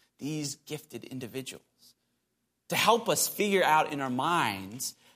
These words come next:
how we live together in unity when there are differences.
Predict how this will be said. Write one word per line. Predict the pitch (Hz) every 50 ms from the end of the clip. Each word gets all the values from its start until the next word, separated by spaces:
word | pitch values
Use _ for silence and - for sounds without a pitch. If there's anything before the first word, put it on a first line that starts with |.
| _
how | - - - 185 190 202 185 165 151 147 147 143 - - _
we | 151 160 160
live | 135 147 156 170 170 151 143 127 113
together | - - 143 131 139 143 175 139 117 107 110
in | - - 180 170 190
unity | 202 208 208 196 180 139 - 107 104 104 110 135 - _ _ _ _ _ _ _ _ _ _
when | - 143 156 156 151
there | 156 160
are | 160 156 151
differences. | 139 135 170 170 - 120 110 - - - - - _ _ - - - - -